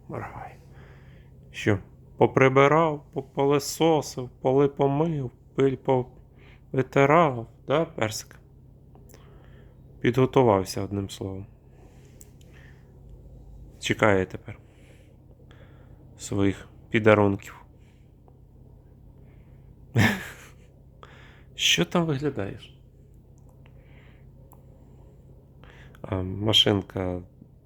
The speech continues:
пральна стирає там. Чути, як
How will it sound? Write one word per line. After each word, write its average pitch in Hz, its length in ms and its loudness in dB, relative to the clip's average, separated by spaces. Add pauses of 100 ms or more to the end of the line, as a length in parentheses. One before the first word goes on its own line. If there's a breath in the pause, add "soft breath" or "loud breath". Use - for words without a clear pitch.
(920)
пральна 92 400 -4 (640 soft breath)
стирає 107 640 -2
там. - 160 -16 (1120 soft breath)
Чути, - 320 -12
як 98 100 -10